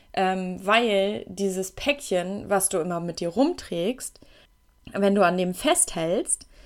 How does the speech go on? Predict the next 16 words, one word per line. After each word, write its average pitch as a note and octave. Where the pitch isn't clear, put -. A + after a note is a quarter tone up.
dann F3+
tust F4
du F3+
dir B3+
keinen G3+
Gefallen. F#3
Du F#3+
legst A#3
dir A3+
sozusagen G3
eine F3+
Art F3+
Fußfessel -
um, G3
weil A3
du G3